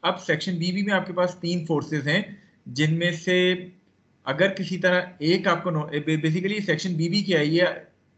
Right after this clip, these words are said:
joint E जो है इसकी free body diagram है जो आपने, uh, method of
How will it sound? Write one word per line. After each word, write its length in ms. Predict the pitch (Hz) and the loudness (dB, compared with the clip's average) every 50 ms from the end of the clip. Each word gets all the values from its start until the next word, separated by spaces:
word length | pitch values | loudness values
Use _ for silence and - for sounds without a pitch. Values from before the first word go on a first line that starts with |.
| _ _ 143 | _ _ -12
joint 520 | 123 135 135 139 156 180 170 160 - - 180 | -2 0 2 2 4 2 0 -2 -4 -6 -2
E 160 | 196 208 220 | 0 0 0
जो 140 | 208 202 180 | 2 2 4
है 140 | 170 175 180 | 4 4 4
इसकी 300 | - 165 165 - 208 202 | 2 -2 -4 -4 -4 -4
free 140 | - 190 185 | -4 -2 0
body 180 | 175 175 170 | 2 4 4
diagram 400 | 160 151 139 131 135 143 147 147 | 6 4 2 2 2 0 0 0
है 80 | 165 175 | 0 0
जो 100 | 170 160 | 2 0
आपने, 260 | 143 - 151 160 170 180 - - - - _ _ - 139 | 0 0 0 -2 -4 -4 -4 -8 -16 -20 _ _ -6 -2
uh, 520 | 143 139 139 139 139 139 139 139 135 135 | 2 2 4 2 2 0 -2 -4 -4 -4
method 300 | 135 131 175 165 165 156 | -2 0 2 2 2 0
of 80 | 143 | 0